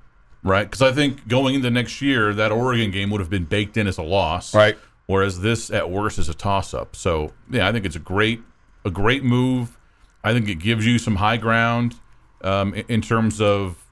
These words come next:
Speaker 1: like you just talked about, the in-state rivalries and trying to kinda make those work. Uh, you get a little bit more money out of it, which, again, I don't see any of that, so I don't really care a whole lot, but at least you're not losing money.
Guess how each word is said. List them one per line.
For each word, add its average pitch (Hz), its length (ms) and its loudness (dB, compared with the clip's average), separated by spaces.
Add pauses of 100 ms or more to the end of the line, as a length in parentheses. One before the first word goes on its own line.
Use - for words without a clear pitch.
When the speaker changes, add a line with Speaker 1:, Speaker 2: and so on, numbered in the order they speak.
(120)
Speaker 1:
like 95 180 -2
you 117 80 2
just 107 240 -2
talked 107 220 -2
about, 101 420 0
the 90 140 -6
in-state 104 320 -2
rivalries 95 600 -2
and 90 100 -4
trying 101 160 -2
to 95 100 0 (100)
kinda 101 140 0
make 95 320 -2
those 95 240 -2
work. 123 400 -4 (420)
Uh, 87 100 0
you 90 200 -4
get 113 260 -2
a 104 40 -4
little 107 160 -2
bit 104 140 -4
more 92 120 -2
money 123 320 0
out 123 140 2
of 117 80 0
it, 120 120 -4
which, 95 320 -10
again, 98 380 -2
I 85 120 0
don't 107 180 -4
see 92 200 -4
any 90 200 -4
of 82 100 -4
that, 87 260 -2
so - 140 -6
I 98 60 0
don't 98 160 -4
really 82 160 -6
care 90 200 -4
a 85 60 0
whole 117 160 0
lot, 98 260 -2
but 92 240 -8
at 87 140 -12
least 107 200 -4
you're 107 100 -2
not 80 100 -4
losing 98 460 0
money. 85 320 -2